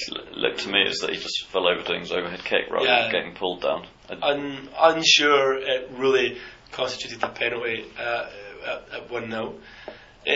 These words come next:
Speaker 2: interestingly though, um, Kevin then got booked for trying to perform another o-, overhead kick,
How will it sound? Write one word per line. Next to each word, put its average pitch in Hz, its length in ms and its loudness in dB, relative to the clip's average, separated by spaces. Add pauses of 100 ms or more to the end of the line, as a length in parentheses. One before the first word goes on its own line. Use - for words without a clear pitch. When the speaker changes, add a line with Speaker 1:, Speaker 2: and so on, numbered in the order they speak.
(120)
Speaker 2:
interestingly 175 540 6
though, 139 340 2 (500)
um, 147 600 6
Kevin 165 340 2
then 156 220 2
got 160 240 0
booked 202 260 4 (240)
for 135 400 4 (380)
trying 139 280 10
to - 80 -4
perform 135 380 6
another 175 300 8
o-, 143 300 -2
overhead 131 340 0
kick, - 280 0